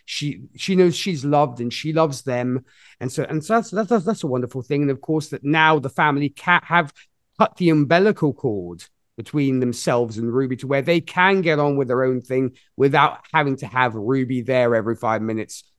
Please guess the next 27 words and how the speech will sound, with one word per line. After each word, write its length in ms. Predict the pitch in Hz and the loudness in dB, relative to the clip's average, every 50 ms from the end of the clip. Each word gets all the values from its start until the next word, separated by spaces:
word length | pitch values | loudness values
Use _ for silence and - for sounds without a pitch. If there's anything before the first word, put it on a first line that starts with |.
| _ - | _ -16
to 60 | - | -10
kind 180 | - 139 123 | -6 -4 -4
of 80 | 120 110 | -4 -2
do 160 | 95 156 196 | 0 0 0
stuff 300 | 180 - - 147 104 - - | 0 -2 -4 -6 -6 -8 -8
for 240 | - 117 101 101 101 | -10 -8 -8 -8 -6
them. 160 | 95 98 98 - - _ - | -8 -8 -10 -12 -14 _ -14
So 140 | - - | -8 -2
they've 260 | 143 165 196 240 190 147 | 2 4 4 4 4 2
gained 320 | 170 175 175 170 170 143 | 2 2 4 4 2 2
their 120 | 151 143 | 2 2
independence, 760 | 135 127 127 123 - - 190 226 233 185 127 113 107 - - - | 0 0 -2 -4 -4 -2 0 0 0 0 -2 -4 -6 -8 -12 -14
if 160 | 101 - 104 | -12 -10 -8
you 100 | 110 110 | -6 -6
will. 140 | 117 113 113 | -4 -4 -4
Now 180 | 123 131 139 | -2 -2 -2
they're, 180 | 135 117 120 120 | -2 -2 -4 -2
they're 200 | - 120 120 120 | -2 -2 -2 -2
able 80 | 117 | -2
to, 160 | 117 120 117 - _ _ _ _ | -2 -4 -6 -6 _ _ _ _
to 60 | - 110 | -14 -10
become 180 | 120 - 143 | -6 -2 0
more 100 | 131 127 | 0 0
independent 380 | 123 120 113 - 127 120 113 107 | 0 -2 -4 -6 -8 -8 -6 -6
people 260 | - 151 151 143 139 | -6 -6 -4 -2 0
and 80 | 135 147 | 0 0
also 360 | 160 156 151 - 151 139 | 0 -2 -2 -2 -4 -4